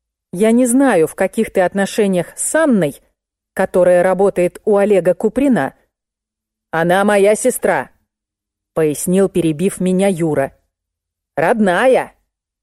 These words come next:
«С фамилией Навара? А что странного? Она вышла замуж и перестала быть Шумаковой. Тебя такой финт удивляет?»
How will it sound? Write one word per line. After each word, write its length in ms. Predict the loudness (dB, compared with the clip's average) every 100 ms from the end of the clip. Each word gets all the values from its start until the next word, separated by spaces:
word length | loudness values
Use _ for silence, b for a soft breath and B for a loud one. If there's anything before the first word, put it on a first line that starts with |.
| _ _ _ _ _
«С 120 | -12 -4
фамилией 580 | 0 2 2 4 4
Навара? 560 | 2 2 2 2 0 -4 _ _ _ _ _ _ _ _ _ -6
А 160 | -4
что 240 | -2 -2 -2
странного? 760 | 0 0 0 -2 -4 -4 -6 _ _ _ _ _ _ _
Она 320 | -4 0 0
вышла 340 | 2 0 2 0
замуж 480 | 2 0 0 -2 -4
и 40 |
перестала 600 | -2 0 0 0 2 2
быть 200 | 2 -2
Шумаковой. 760 | -2 -2 -2 0 0 -2 -6 _ _ _ _ _ _ _ -6
Тебя 300 | -2 0 0
такой 300 | 0 0 0
финт 260 | 0 0
удивляет?» 640 | 0 0 2 2 2 -2